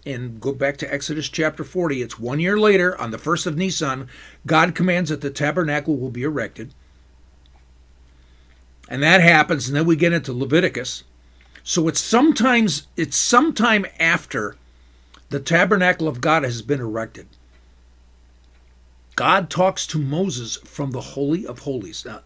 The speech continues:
this is in Leviticus one one. Moses is not in the Holy of Holies with God. It says God talks to Moses from the Holy of Holies. So like I said,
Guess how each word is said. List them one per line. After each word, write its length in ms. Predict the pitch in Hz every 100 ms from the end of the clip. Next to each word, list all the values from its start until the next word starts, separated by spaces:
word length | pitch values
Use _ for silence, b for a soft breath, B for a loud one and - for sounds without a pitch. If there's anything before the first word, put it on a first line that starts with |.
| -
this 260 | 123 123
is 100 | 156
in 140 | 175 165
Leviticus 540 | 156 185 180 147 127
one 260 | 143 156 147
one. 300 | 170 117 - b b b b b b b
Moses 640 | 143 165 196 226 208 190
is 280 | - 214 156
not 360 | 208 220 226 -
in 260 | 233 285 311
the 120 | 277
Holy 440 | 135 175 165 151 135
of 140 | 120
Holies 440 | - 147 131 110
with 240 | 120 113 104
God. 320 | 113 98 - -
It 160 | 147
says 260 | - 147 117
God 360 | 127 180 196
talks 420 | - 185 185 - -
to 180 | -
Moses 540 | 180 180 190 170 170 - B B B
from 760 | - - 214 247 240 151 90
the 140 | - 123
Holy 420 | - 113 104 90
of 200 | - -
Holies. 500 | 101 85 92 - - _ _ _ _ _ - _ _ _ - _ _ _ - _
So 200 | - 151
like 240 | 135 143
I 100 | 147
said, 520 | 131 - 233 202 147